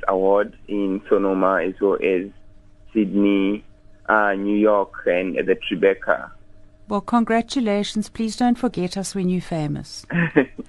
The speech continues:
Speaker 2: And the name
Speaker 1: Thank
Speaker 2: of the
Speaker 1: you.
Speaker 2: documentary, what is it called?
Speaker 1: The documentary is called Blind Ambition.
Speaker 2: We're gonna look out for that. It sounds amazing. My last question, Marvin, is when you are sipping your favorite wine, what music is playing in the background?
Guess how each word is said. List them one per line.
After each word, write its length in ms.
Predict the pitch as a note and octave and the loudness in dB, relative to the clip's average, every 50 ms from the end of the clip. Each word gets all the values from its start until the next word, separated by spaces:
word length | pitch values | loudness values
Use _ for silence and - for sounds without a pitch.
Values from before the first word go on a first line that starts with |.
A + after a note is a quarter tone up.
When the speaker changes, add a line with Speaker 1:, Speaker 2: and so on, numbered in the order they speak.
| - - - - - - | -16 -16 -16 -12 -4 4
Speaker 2:
And 160 | A#3 A3+ A#3 | 6 8 8
the 60 | A#3 | 10
name 300 | A3 G#3+ G#3+ A3 A#3 B3+ | 10 10 10 10 10 10
Speaker 1:
Thank 100 | C#4 D4 | 10 8
Speaker 2:
of 40 | B3 | 8
the 80 | - C4+ | 4 4
Speaker 1:
you. 60 | - | 8
Speaker 2:
documentary, 760 | A3+ A#3+ A#3+ - - C#4 A#3+ G#3+ G#3+ A3+ A#3 A3+ - E4 D#4+ | 8 8 6 6 6 6 6 6 6 6 4 4 4 4 4
what 200 | A#3 G3 F#3+ G#3 | 4 4 4 2
is 160 | A3 - - | 0 -2 -2
it 100 | - - | -6 -6
called? 440 | - - F#3+ D3+ C#3 C3+ E3 - - - - - - - - - - - - - - - | -4 -4 -2 -2 -2 -4 -6 -8 -12 -18 -20 -20 -20 -20 -20 -20 -20 -20 -20 -20 -12 0
Speaker 1:
The 320 | - A#2+ B2 B2 A#2+ A#2 A2+ | 4 6 6 8 6 4 4
documentary 680 | - B2 - - - B2+ C3+ D#3 - - C3 C3 A#2+ A2 | 2 0 0 0 -2 0 0 0 0 2 4 4 4 4
is 40 | - - - | 0 -4 -6
called 480 | - - B2 A#2 A2+ A2 G#2+ G2+ G2+ - | 0 2 4 4 4 4 2 -2 -4 0
Blind 340 | G#2 G#2 G2+ G2+ G2+ G#2 - - | 2 4 4 4 2 -2 -4 -4
Ambition. 680 | - G#2+ F#2+ G2 G2+ G2 - - - - - - - - - - | -2 -2 0 0 0 0 0 -2 -2 -2 -4 -6 -8 -14 -14 -8
Speaker 2:
We're 120 | - E3+ E3+ | -4 -2 0
gonna 180 | F#3+ F#3+ F#3 | 0 2 2
look 180 | F#3 F#3+ F#3+ - | 2 0 0 0
out 240 | - F3 F3 E3+ - | 2 0 0 0 -2
for 100 | - F3 | -4 -4
that. 220 | D3 B2+ B2+ - E3 | -2 -2 -4 -4 -8
It 60 | D#3 | -10
sounds 340 | - - E3+ E3 E3+ E3 E3+ | -6 -4 -2 -2 -2 -2 0
amazing. 600 | D#3 D#3 D3+ D#3 D#3 D#3+ - - - - - - - - - - - | 0 0 0 0 -2 -2 -4 -6 -8 -8 -10 -10 -14 -16 -12 -4 0
My 240 | G#3+ G#3 G3+ G3+ G3+ | 2 4 4 4 4
last 380 | G3+ G3+ G3+ G#3 A3+ A3 - - | 4 6 6 6 6 4 0 -2
question, 420 | - G#3+ G#3 - - - G3+ G3 | 0 0 0 0 -2 -2 0 2
Marvin, 400 | F#3+ F#3 F#3 F#3 F3+ F#3+ G3 G3 | 4 6 4 4 4 2 0 0
is 320 | D#3 G3+ G#3+ G#3 - - - - | 2 2 2 0 0 -4 -8 -8
when 420 | E3 F#3 F#3 G3+ A3 A#3 A#3+ A#3 A#3 | -6 -4 2 4 6 8 8 8 8
you 160 | B3 C4 A3+ | 8 8 6
are 100 | G#3 A3 | 4 2
sipping 400 | - - - - A#3+ - A3+ G#3 | 0 0 0 -2 0 0 2 2
your 140 | G3 G3 F#3+ | 2 0 0
favorite 540 | - - F#3 F3 E3+ E3 - E3 D#3 - - | -2 -2 -2 0 0 0 -2 -4 -6 -4 -4
wine, 380 | C#3 C#3 C3+ C3+ C3+ C#3 D3 E3 | -2 -2 0 0 0 2 2 4
what 200 | A#3 C#4+ - - | 4 4 4 6
music 400 | G#3+ G3+ G3+ F#3+ - G#3 G3 - | 4 6 6 4 2 0 -2 -2
is 120 | G3 - | -4 -4
playing 340 | - - F3+ E3 D#3+ E3 E3 | -2 -2 0 2 2 2 2
in 100 | D#3+ D#3+ | 2 0
the 60 | D3+ | 0
background? 720 | D3 C#3+ D3 C#3+ - - - - - - - F3 E3 - | -2 -2 -4 -6 -6 -8 -8 -8 -6 -6 -8 -8 -8 -10